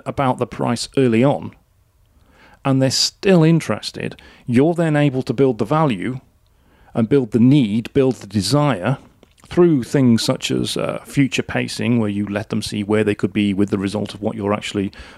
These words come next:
offering them. Let them build the desire in their mind so that even though you've given them the price and that whatever they think about that,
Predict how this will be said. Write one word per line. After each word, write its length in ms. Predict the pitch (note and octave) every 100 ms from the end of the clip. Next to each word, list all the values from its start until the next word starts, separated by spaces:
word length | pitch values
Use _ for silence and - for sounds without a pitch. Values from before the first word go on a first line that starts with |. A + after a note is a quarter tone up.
| -
offering 460 | - C3+ - A2+ F#2+
them. 260 | - C3 B2+ - - -
Let 280 | C3 E3 -
them 180 | F3+ D3
build 360 | C#3 C#3+ C3
the 80 | B2
desire 720 | G#2+ B2+ G#2 C#3 C#3 A#2+ A2+
in 160 | B2+ A#2
their 140 | G#2+
mind 440 | G#2 C3 F#2 G2+ G#2
so 160 | -
that 140 | A#2 -
even 360 | F#3 D3 C#3
though 120 | C#3 C3+
you've 240 | B2+ C3
given 240 | C#3+ B2+
them 120 | A#2+ G#2+
the 100 | G#2
price 420 | D3 C3 A2 -
and 160 | G#2+
that 140 | A#2+ -
whatever 260 | F3 D3
they 140 | C#3 C3
think 280 | F3+ G3 -
about 300 | G#2 F#2 -
that, 260 | F2+ B2